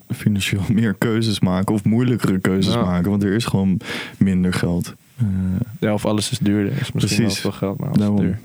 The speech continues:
Speaker 1: ja. En, ehm, voor de uitzending hadden we met Madelon al eventjes over,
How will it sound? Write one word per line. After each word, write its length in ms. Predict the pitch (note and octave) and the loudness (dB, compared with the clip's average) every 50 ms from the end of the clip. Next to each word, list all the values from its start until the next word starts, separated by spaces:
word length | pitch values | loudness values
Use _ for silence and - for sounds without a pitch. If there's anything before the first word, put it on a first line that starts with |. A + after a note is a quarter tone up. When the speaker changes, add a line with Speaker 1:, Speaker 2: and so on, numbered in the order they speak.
| - - | -6 -2
Speaker 1:
ja. 220 | - G2+ G2 F2+ F#2 - _ - - - - _ _ _ - _ - _ _ - - - - - - | 0 0 0 0 -2 -6 _ -20 -20 -20 -20 _ _ _ -20 _ -20 _ _ -20 -20 -14 -12 -10 -4
En, 340 | - A#2+ A#2 A2+ A2+ - - | -2 0 0 0 0 -2 0
ehm, 760 | - G#2+ A2 G#2 G#2 G#2+ G#2+ G2+ G2+ G2+ G2+ G#2 G2 - - | 0 0 2 2 2 2 2 2 2 2 2 2 2 2 0
voor 260 | - - B2 B2+ D3 | 0 0 0 2 2
de 80 | C#3+ G#2+ | 2 0
uitzending 560 | F#2 G2 G2 F#2+ - G#2+ F#2 F#2 F#2 F#2 F#2+ | 0 0 0 0 0 0 2 2 2 2 2
hadden 220 | F#2+ G2 G2+ G2 G2 | 2 2 2 2 2
we 220 | G2 F#2 F#2+ F2+ - - | 2 0 0 0 0 0
met 160 | G2 F#2+ F#2+ | 0 2 2
Madelon 580 | G2+ G2 G2 F#2+ F#2+ F#2+ G#2 G2+ G2 G2+ G#2+ A2+ G#2+ | 2 2 2 2 2 2 2 2 2 2 2 2 0
al 220 | G2 F#2+ F2+ - | 0 0 0 0
eventjes 500 | - G2 F#2+ F#2+ - - G2+ F#2+ - - | 0 0 0 -2 -2 -2 -4 -2 0 0
over, 480 | - F2+ F#2 F2 F#2+ F#2 F#2 F#2 F2+ | 0 0 0 0 0 0 0 0 -2